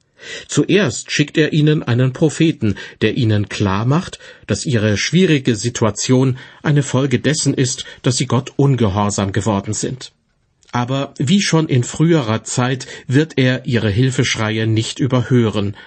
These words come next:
sondern sie aus ihrer Notlage befreien. Und das tut er, indem er ihnen einen Helfer schickt.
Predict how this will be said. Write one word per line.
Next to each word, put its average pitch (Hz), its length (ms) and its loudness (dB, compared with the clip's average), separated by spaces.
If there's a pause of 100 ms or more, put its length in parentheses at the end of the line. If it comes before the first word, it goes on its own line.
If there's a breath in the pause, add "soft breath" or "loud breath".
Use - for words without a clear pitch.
(140 loud breath)
sondern 127 420 0
sie 123 340 0
aus 104 220 -2
ihrer 104 240 -2
Notlage 104 640 0
befreien. - 640 -6 (580)
Und 98 240 -4
das 165 260 -2
tut 123 260 0
er, 120 200 2 (320 loud breath)
indem 113 400 2
er 127 220 0
ihnen 107 440 -2
einen 127 280 0
Helfer 104 380 0
schickt. - 400 -6